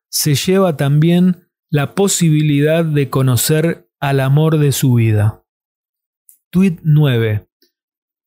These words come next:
"Julia, que ha escuchado todo, pone cara de enojo atrás de una estantería.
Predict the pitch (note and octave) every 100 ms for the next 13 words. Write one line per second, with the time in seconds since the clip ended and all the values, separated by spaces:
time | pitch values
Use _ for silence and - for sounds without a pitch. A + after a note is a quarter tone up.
0 | _ _ F#3+ A3 G#3 G#3 G#3 G#3+ _ _
1 | _ _ _ _ - D#3+ E3+ D#3 D3 F3
2 | E3 D#3 B2+ F3 F3+ F#3 - - _ _
3 | _ _ E3+ F3 E3 C#3+ E3+ F3 F3+ D#3
4 | D3 D3 F#3+ G3 - G3 - - D3 C#3+
5 | E3 D#3 D#3 D#3+ D#3 A2+ C#3 C#3 B2+ A#2+
6 | A2+ A2 G#2+ -